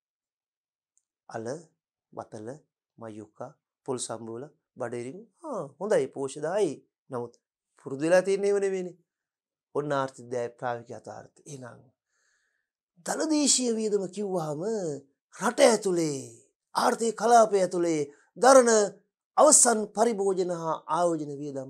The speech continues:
තුල ඇතුළත් වෙනවා. තමුන්ගේ ආර්ථික කලාපය ඇතුළතම මෙරට නිපදවපු,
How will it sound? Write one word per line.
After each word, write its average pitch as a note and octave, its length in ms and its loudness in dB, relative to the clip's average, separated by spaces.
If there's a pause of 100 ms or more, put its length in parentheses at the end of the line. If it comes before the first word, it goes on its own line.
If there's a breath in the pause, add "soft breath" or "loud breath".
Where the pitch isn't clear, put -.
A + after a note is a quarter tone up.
(120)
තුල C#3+ 200 -8 (1200)
ඇතුළත් B2 420 -10
වෙනවා. A#2 500 -12 (2500)
තමුන්ගේ C4+ 520 6
ආර්ථික A#3+ 480 8
කලාපය A3 580 10 (320)
ඇතුළතම A3 600 4 (540)
මෙරට A3 320 4 (560)
නිපදවපු, D3+ 800 -8